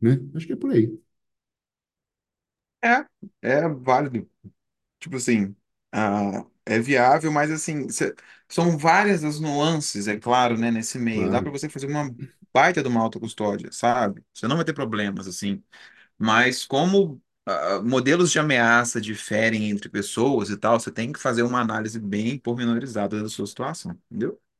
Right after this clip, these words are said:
Speaker 1: Sim. Bom, é, vamos chegando ao final. Agora é o momento que o Felipe traz uma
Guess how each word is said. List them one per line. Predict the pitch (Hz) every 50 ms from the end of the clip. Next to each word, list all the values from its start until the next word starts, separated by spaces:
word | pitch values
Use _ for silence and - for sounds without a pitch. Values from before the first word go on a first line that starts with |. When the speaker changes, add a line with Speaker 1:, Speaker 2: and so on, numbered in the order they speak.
| _ _ _ _ _ _ _ _ _ _
Speaker 1:
Sim. | - - 123 95 95 104 101 101 _ _ _ _ _ _ _ _ _ _ _ _ _ _ _ _ _ _ _ _ _ _ _ _ _ _ _ _ -
Bom, | 381 - - 92 - - 127 -
é, | 127 123 123 123 123 123 120 120 117 117 - - - _ _ _ _ _ -
vamos | - 113 127 135 147 139 131
chegando | - - 143 120 110 110 107 107 110 104 107 104 101 104 - - - 101 90 - - -
ao | 101 98
final. | - - 151 147 135 143 170 202 190 - - - _ - -
Agora | 104 98 92 92 92 95
é |
o | 95
momento | 98 98 98 101 104 107 104 110 -
que | - 110
o | 95
Felipe | - - 95 95 98 101 - -
traz | - 101 98 98 95 90
uma | 98 95 95 92 87